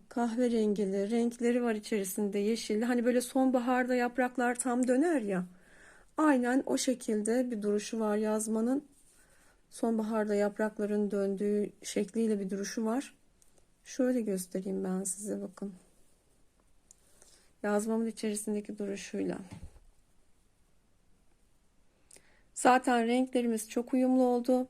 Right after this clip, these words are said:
Bakın buradaki sarı açık sarı değildi. Buradaki sarıyla da çok güzel bir uyum sağladı. Yapacak olan herkese kolaylıklar dilerim hanımlar. Beğendiyseniz beğeni yapmayı unutmayın lütfen.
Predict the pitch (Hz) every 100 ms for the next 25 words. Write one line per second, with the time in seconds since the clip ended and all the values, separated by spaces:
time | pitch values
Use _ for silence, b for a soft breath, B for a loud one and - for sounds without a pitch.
0 | 247 247 226 220 233 240 240 240 - 254
1 | 233 233 330 _ _ b b b b b
2 | 254 285 294 - 226 220 226 233 247 208
3 | 196 247 339 - _ _ _ _ - 247
4 | 262 247 240 - 233 233 226 208 202 -
5 | 240 - 226 214 208 214 220 214 208 -
6 | 202 190 180 180 - _ _ _ _ _
7 | _ _ b b b b b b b -
8 | 269 269 320 330 320 311 311 302 302 302
9 | - 285 285 302 - 262 262 254 254 254
10 | 247 254 254 247 240 247 247 233 233 202
11 | 240 - - 240 247 247 247 254 233 226
12 | 226 240 247 247 220 214 214 208 214 254
13 | 254 233 220 208 208 - 220 233